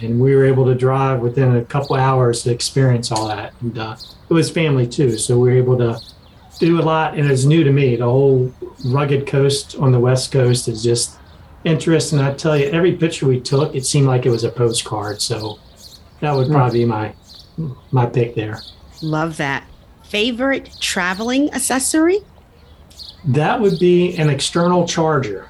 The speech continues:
Speaker 1: for my cell phone. <laughs> I always run out of battery or something. I gotta have that so I can have some juice. <laughs>
Speaker 3: Favorite traveling companion?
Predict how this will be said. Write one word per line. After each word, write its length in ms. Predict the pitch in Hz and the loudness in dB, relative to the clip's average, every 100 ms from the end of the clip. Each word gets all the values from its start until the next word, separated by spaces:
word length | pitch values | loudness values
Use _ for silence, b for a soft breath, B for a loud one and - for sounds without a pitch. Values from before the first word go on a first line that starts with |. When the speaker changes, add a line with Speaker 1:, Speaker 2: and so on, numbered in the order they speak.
| - | -12
Speaker 1:
for 200 | - 127 | 0 4
my 180 | 123 120 | 4 2
cell 280 | - 143 131 | 0 -2 -2
phone. 420 | - - 120 - 160 - | -2 0 -2 -2 -4 -4
<laughs> 1400 | - - - - - - - - - - - - - - | -6 -6 -4 -6 -4 -8 -6 -10 -10 -8 -8 -4 -6 -4
I 120 | 233 | -2
always 360 | 160 165 170 143 | 2 2 2 0
run 420 | 143 - 156 170 | -2 0 2 2
out 180 | 160 160 | 0 0
of 140 | 131 | 0
battery 380 | 147 156 156 147 | 0 0 0 2
or 80 | 135 | 0
something. 360 | 135 147 135 123 | 0 -2 0 0
I 120 | 120 | 0
gotta 180 | 135 135 | 2 0
have 260 | 135 131 | 0 0
that 320 | 131 117 123 - | 0 -2 -4 -4
so 160 | 127 | -4
I 80 | 113 | -2
can 220 | - 113 - - - - | -4 -6 -8 -20 -8 -2
have 180 | 143 139 | -2 0
some 200 | 139 123 | 0 2
juice. 460 | 123 113 - - - | 2 0 -4 -10 -4
<laughs> 1300 | 349 339 - 320 - - - - - - - - - | 0 0 -2 -4 -6 -10 -20 -20 -20 -20 -18 -16 -4
Speaker 3:
Favorite 480 | 269 294 269 302 302 | -2 0 0 -2 -2
traveling 600 | - 254 226 226 240 233 | -2 -2 -2 -4 -4 -2
companion? 720 | 233 208 214 190 214 254 | -2 0 0 0 0 -2